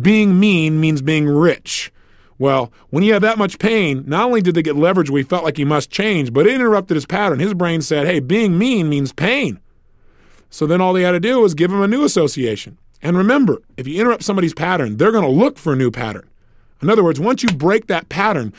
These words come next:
there's a vacuum. And that vacuum for him was,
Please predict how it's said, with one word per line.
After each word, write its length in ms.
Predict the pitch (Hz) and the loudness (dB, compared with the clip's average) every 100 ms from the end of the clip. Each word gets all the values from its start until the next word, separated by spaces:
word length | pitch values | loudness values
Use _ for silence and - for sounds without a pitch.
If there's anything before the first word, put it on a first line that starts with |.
| - - | -20 -4
there's 200 | 170 165 | -2 0
a 40 | 139 | -2
vacuum. 680 | 147 202 233 - 131 101 - _ | -2 -2 -2 -2 -4 -6 -16 _
And 120 | 120 156 | -6 -4
that 160 | 202 | -2
vacuum 440 | 143 190 220 190 151 | -2 -2 -2 -4 -4
for 140 | 156 | -2
him 200 | 196 233 | 0 2
was, 180 | 127 | -2